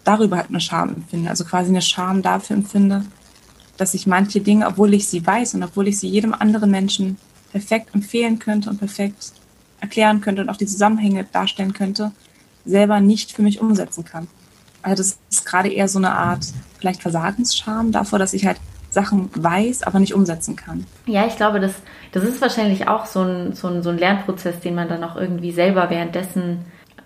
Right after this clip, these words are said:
Speaker 2: noch so hinlegt. Und der, aber, also ich finde es wahnsinnig bewundernswert, dass du da eben diesen, diesen reflektierten Blick mittlerweile drauf hast, der, glaube ich, ganz vielen Leuten, die vielleicht auch noch nicht so lange damit zu tun haben,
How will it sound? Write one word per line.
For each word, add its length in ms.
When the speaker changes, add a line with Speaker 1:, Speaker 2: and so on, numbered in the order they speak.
Speaker 2:
noch 200
so 120
hinlegt. 380
Und 100
der, 220
aber, 380
also 220
ich 180
finde 220
es 80
wahnsinnig 460
bewundernswert, 680
dass 140
du 80
da 180
eben 380
diesen, 500
diesen 440
reflektierten 760
Blick 220
mittlerweile 500
drauf 300
hast, 260
der, 180
glaube 180
ich, 80
ganz 200
vielen 280
Leuten, 580
die 80
vielleicht 280
auch 100
noch 100
nicht 160
so 80
lange 180
damit 260
zu 100
tun 280
haben, 280